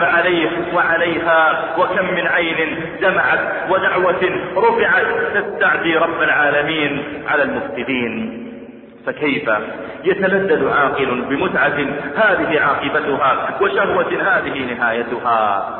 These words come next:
تلكم أيها الشباب والفتيات عاقبة الزنا في الدنيا والآخرة.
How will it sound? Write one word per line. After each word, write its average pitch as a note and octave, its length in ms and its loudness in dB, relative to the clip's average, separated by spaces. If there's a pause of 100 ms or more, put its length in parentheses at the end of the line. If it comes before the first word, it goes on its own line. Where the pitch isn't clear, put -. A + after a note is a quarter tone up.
(300)
تلكم B2+ 640 -2 (540)
أيها C#3+ 300 -2
الشباب A#2+ 540 0
والفتيات A2 680 0 (760)
عاقبة B2 580 -2
الزنا A#2 640 -2 (220)
في C3+ 60 -8
الدنيا G2 720 -2 (760)
والآخرة. G2+ 680 -6